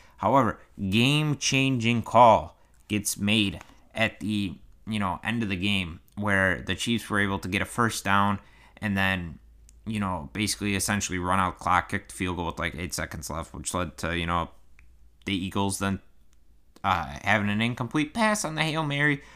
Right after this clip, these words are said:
which then allowed the Chiefs to win the Super Bowl, right? But boy, people are complaining about that call. They were complaining about it right away.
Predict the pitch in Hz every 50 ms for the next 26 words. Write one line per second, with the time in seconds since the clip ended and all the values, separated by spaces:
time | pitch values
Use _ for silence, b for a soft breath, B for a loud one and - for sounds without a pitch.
0 | B B - 117 120 - - - 127 127 120 120 117 - - 113 110 110 110 110
1 | 95 104 107 - - 107 104 98 - - - 95 98 92 85 80 78 - - -
2 | - - - - 60 65 82 98 101 98 - - - - - - - - - -
3 | - - - - - - - - - - _ - _ - _ _ - - - _
4 | - - - - - - - _ - - - - - - - - - - - -
5 | - - - _ - - - - - - - - - - - 117 110 95 - -
6 | 107 120 123 135 151 143 131 - 160 160 156 104 120 120 117 113 107 98 - -
7 | 95 87 85 78 - 104 120 135 131 127 131 123 110 92 101 104 117 120 - -
8 | 107 110 107 - - 98 95 92 101 117 131 127 - 123 107 90 107 110 120 123
9 | 117 113 95 101 107 107 101 - - 101 117 117 107 95 104 123 139 147 139